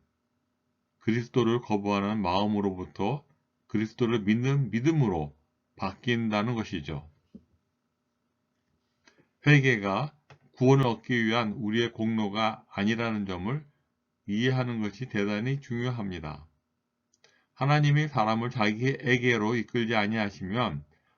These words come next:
아무도 회개하고 하나님께 나아올 수 없습니다. 회개는 하나님이 주시는 것이기 때문입니다. 오직 하나님의 은혜로만 회개가 가능합니다.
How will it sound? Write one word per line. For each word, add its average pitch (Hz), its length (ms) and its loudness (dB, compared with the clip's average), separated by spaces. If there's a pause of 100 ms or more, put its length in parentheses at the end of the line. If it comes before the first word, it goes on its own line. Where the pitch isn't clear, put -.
아무도 104 440 0
회개하고 135 840 0 (500)
하나님께 117 760 0
나아올 95 480 -4
수 101 160 -8
없습니다. 82 680 -10 (520)
회개는 123 460 4 (380)
하나님이 143 600 4
주시는 123 460 0
것이기 117 400 -2
때문입니다. 92 800 0 (1040)
오직 110 440 2 (520)
하나님의 139 760 4
은혜로만 117 720 4
회개가 135 500 2
가능합니다. 101 920 -2